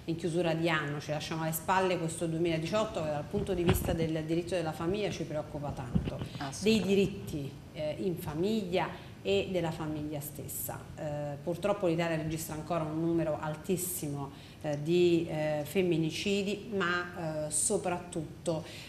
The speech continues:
Speaker 1: eh, in aumento sono i casi di figlicidio. Eh, lo accenniamo soltanto perché davvero siamo in chiusura, ne riparleremo magari se lei accetterà di,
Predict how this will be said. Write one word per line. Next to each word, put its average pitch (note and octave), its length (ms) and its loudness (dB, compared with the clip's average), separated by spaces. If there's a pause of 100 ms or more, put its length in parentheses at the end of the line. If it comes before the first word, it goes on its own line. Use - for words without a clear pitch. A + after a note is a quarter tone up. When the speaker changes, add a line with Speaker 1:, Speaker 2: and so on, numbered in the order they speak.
Speaker 1:
eh, D#3 220 0
in G#3+ 160 4
aumento E3+ 500 2
sono E3 340 0
i E3+ 80 2
casi D3 480 -2
di D3+ 160 -2
figlicidio. D3+ 1000 -4 (380)
Eh, D3 380 -2
lo G#3 100 8
accenniamo G3 580 4
soltanto G#3 600 2
perché D#3+ 300 -2
davvero E3+ 360 0
siamo D#3+ 240 0
in D#3+ 80 2
chiusura, G#3 340 0
ne E3 160 6
riparleremo E3+ 640 2
magari D#3+ 440 0
se D#3+ 160 -2
lei D#3+ 260 2
accetterà F3 560 -2
di, D#3+ 200 -2